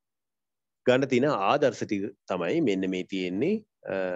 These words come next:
මෙන්න මේවා තමයි රචනා ප්‍රශ්නයේදී අහන්නේ. ඒ වගේම පිටිසරහන් ලියනකොට ඔයාලා, අ, ලියලා අර කියපු වැදගත් කරුණු ටික අනිවාර්යෙන් මේ වගේ ආදර්ශත් අපිට ගන්න පුළුවන් කියන කාරණය අන්තිමේට සඳහන් කරන්න ඕනි. ඊළඟට බලමු අපි ශ්‍රේෂ්ඨ නරපතියා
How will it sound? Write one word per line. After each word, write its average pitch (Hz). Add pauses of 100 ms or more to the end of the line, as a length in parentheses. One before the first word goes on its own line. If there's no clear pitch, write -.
(340)
මෙන්න 110
මේවා 107
තමයි 120
රචනා 98
ප්‍රශ්නයේදී 90
අහන්නේ. 127
ඒ 117
වගේම 123
පිටිසරහන් 127
ලියනකොට 120
ඔයාලා, 110 (200)
අ, 92 (280)
ලියලා 98
අර 135
කියපු 101
වැදගත් 95
කරුණු 104
ටික -
අනිවාර්යෙන් 135
මේ 127
වගේ 131
ආදර්ශත් 123
අපිට 120
ගන්න 107
පුළුවන් 151
කියන 147
කාරණය 147
අන්තිමේට 151
සඳහන් 131
කරන්න 160 (520)
ඕනි. 113 (340)
ඊළඟට 190
බලමු 160
අපි 139 (420)
ශ්‍රේෂ්ඨ 123
නරපතියා 98